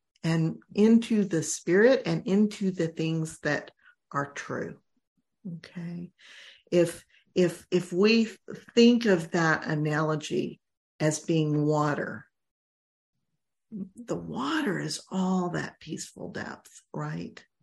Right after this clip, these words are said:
All that stuff on the top is because of cross currents and, you know, wind and waves and moon pulling on things.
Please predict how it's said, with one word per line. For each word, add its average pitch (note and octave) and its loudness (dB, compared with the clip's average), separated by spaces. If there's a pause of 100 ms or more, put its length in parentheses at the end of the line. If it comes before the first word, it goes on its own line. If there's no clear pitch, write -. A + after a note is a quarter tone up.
(1400)
All D4 4
that C4 6
stuff A3 2
on G3 6
the F3 2
top F#3 -4
is F3+ -2
because F#3+ -2
of F3+ -4
cross G3+ -2
currents - -2
and, E3 2 (440)
you G3 6
know, E3 6 (220)
wind F3+ 4
and E3 0
waves E3+ 2
and D#3 2
moon G#3 10
pulling E3 6
on C#3+ -2
things. D#3 0